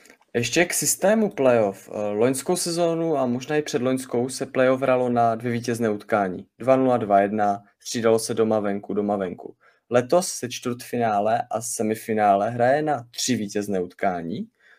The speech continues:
což podle mě, na čím víc utkání se hraje, tak tím, eh, menší šanci má ten outsider. Ale v finále se hraje jenom jedno utkání. Není to takové, jakože zvláštní, že dvě fáze se prostě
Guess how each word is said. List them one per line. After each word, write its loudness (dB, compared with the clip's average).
což -2
podle 6
mě, 0
na 0
čím -6
víc -2
utkání 2
se -2
hraje, 6
tak -4
tím, 0
eh, -4
menší 0
šanci -2
má 0
ten 0
outsider. 2
Ale 10
v -2
finále 6
se -6
hraje 4
jenom 0
jedno 2
utkání. -4
Není 0
to -2
takové, 2
jakože -2
zvláštní, 4
že 2
dvě 2
fáze 6
se 0
prostě -2